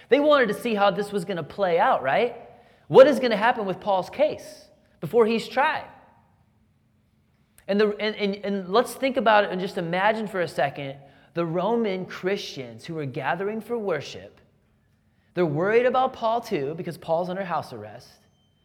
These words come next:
And in comes a couple Praetorians.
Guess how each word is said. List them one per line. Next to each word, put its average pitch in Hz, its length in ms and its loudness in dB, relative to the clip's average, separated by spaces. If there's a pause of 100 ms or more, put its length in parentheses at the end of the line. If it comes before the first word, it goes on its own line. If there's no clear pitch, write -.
(580)
And 151 140 -8
in 208 280 0
comes 139 760 -10 (500)
a - 60 -20
couple 156 240 -2
Praetorians. 117 880 -8